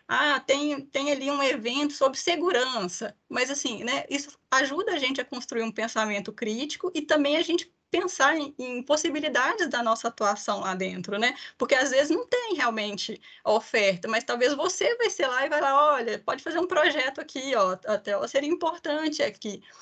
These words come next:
Foi, eu falo, né, o meu cargo surgiu porque um terapeuta ocupacional ficou lá batendo na porta do órgão, falando que era importante ter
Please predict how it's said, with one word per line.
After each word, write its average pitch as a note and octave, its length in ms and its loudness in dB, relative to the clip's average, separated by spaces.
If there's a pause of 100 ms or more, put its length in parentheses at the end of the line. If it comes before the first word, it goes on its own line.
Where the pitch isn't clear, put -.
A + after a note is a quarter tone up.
(180)
Foi, - 280 4 (160)
eu A3+ 140 6
falo, G3+ 340 2
né, A3 180 2
o A#3 40 -4
meu A#3 180 4
cargo D4+ 460 0
surgiu C4+ 580 -2
porque - 240 -6
um D4+ 120 4
terapeuta D#4 580 0
ocupacional C4+ 640 0
ficou E4 360 0
lá C#4 320 2 (680)
batendo B3 760 2
na A3+ 180 4
porta A#3 580 0
do G#3 120 -2
órgão, C4+ 500 2
falando C#4 360 0
que D4 80 -2
era C#4 100 2
importante E4 800 -4
ter G#3 360 4